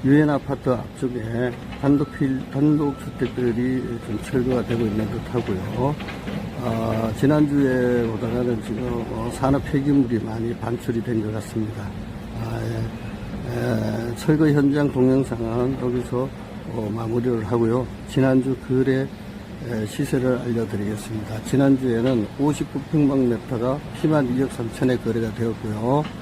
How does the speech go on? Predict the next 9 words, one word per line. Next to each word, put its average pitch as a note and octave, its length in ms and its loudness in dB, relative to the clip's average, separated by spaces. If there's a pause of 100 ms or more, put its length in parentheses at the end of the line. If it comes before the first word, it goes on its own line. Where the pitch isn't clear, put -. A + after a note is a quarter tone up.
(380)
팔십사 C3+ 520 0
평방미터 C3 920 0 (420)
삼억 C3 260 0
삼천, A2 500 0
음, A2+ 840 -2
아직 A2+ 240 0 (120)
거래 A2+ 180 2
신고는 G#2+ 560 0
없습니다. F#2+ 460 -4